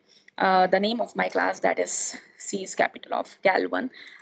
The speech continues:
I'm coming back to my class. I'm creating a space. I'm coming up here. I'm writing here public static void main, public static void main. And I'm just coming up inside. This, this is a very short se-,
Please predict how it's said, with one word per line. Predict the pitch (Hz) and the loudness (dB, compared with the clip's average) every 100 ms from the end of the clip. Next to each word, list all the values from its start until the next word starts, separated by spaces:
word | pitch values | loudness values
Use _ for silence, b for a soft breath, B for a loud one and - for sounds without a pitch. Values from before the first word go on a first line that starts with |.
| B | B
I'm | 180 196 | -6 -2
coming | - 190 214 | -2 0 0
back | 196 180 | 0 0
to | 180 | -2
my | 175 175 | 0 -2
class. | - 202 214 247 247 - | -2 2 4 4 0 -4
I'm | - 190 | -6 -6
creating | - 185 175 185 170 | -4 -2 -2 -4 -4
a | 180 | -6
space. | - 220 214 233 226 - | -6 -4 0 -2 -2 -8
I'm | 185 | -8
coming | 190 190 208 202 | 0 0 0 -4
up | 196 - | -6 -6
here. | 196 208 208 - | 2 6 6 2
I'm | - 185 | -4 -2
writing | 185 - 214 | -2 0 2
here | 196 - | 2 4
public | 196 185 262 - | 2 2 0 0
static | - 185 196 185 | 2 0 0 -2
void | 180 180 180 | 0 0 -2
main, | 180 185 240 _ _ _ _ _ _ _ _ - | -10 -14 -16 _ _ _ _ _ _ _ _ -12
public | - - - - - - | -12 -10 -16 -16 -20 -18
static | - - - 208 208 208 - - - _ _ 185 | -16 -8 0 0 2 -2 -2 -16 -18 _ _ -12
void | - 185 92 90 - - b b b b b _ - | 2 6 6 4 0 -12 b b b b b _ -10
main. | 196 190 185 185 240 247 _ _ _ | -4 -2 0 0 -2 -4 _ _ _
And | - 180 180 - | -2 0 0 0
I'm | 208 208 | -2 -2
just | 214 254 - | -4 -4 2
coming | 214 240 254 | 4 4 2
up | 240 | -2
inside. | - 208 202 214 202 196 | -6 -4 0 4 4 2
This, | 220 | -4
this | 247 254 | -6 -4
is | 254 | 2
a | 285 | 4
very | 277 | 4
short | 285 - 214 240 | 2 4 6 6
se-, | - - | -2 -4